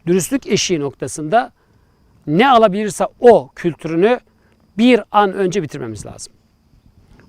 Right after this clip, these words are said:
Osmanlı Devleti'nin ya da Memlüklerin veya Selçuklu'nun veya Gaznelilerin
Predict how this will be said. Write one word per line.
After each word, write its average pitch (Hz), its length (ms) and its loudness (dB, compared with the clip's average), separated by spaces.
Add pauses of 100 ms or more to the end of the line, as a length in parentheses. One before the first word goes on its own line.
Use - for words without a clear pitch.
(100)
Osmanlı 196 400 0
Devleti'nin 180 580 -2 (560)
ya 151 100 -8
da 180 60 2
Memlüklerin 165 680 -4
veya 175 220 0
Selçuklu'nun 147 600 -8 (480)
veya 202 260 6
Gaznelilerin 151 840 -4